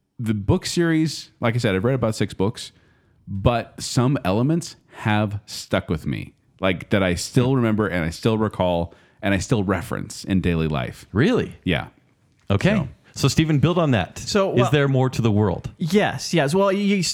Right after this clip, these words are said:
Speaker 3: and, and I like, I like that we're, we're discussing the very beginnings, because the ad that he has in the paper is Harry Dresden Wizard, lost items found, paranormal investigations, consulting, advice, reasonable rates,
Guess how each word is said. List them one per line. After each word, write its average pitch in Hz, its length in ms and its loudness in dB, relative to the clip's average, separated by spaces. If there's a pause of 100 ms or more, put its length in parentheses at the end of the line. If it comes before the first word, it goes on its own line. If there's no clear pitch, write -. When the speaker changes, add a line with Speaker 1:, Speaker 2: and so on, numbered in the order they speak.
Speaker 3:
and, 180 160 2
and 165 280 0
I 160 140 2
like, 196 260 0
I 147 100 2
like 180 300 -2
that 127 160 0
we're, 127 320 0
we're 120 140 2
discussing 120 560 -2
the 110 100 0
very 113 360 2
beginnings, 104 460 -4
because 113 380 -2 (200)
the 135 240 -2
ad 170 260 0
that 156 100 0
he 135 80 2
has 131 300 2
in 110 60 0
the 104 80 0
paper 104 440 -2
is 104 380 0 (200)
Harry 156 220 2
Dresden 123 380 2
Wizard, 104 420 0 (340)
lost 127 540 -2
items 131 400 0
found, 101 440 -2
paranormal 131 600 2
investigations, 135 1080 -2 (360)
consulting, 123 680 -2
advice, 107 640 -4 (200)
reasonable 156 420 2
rates, 120 440 -2